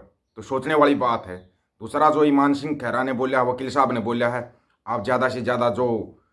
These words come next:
दरबार साहिब के पास मोर्चा लगा हुआ है उसमें ज़्यादा से ज़्यादा संगत पहुँचे,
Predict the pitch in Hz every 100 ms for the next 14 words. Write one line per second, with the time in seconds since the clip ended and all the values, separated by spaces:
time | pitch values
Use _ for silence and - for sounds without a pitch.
0 | _ _ _ _ 120 123 127 139 123 123
1 | 123 123 127 127 135 127 135 123 110 117
2 | 123 127 120 135 139 139 131 123 127 113
3 | 107 - 135 131 117 101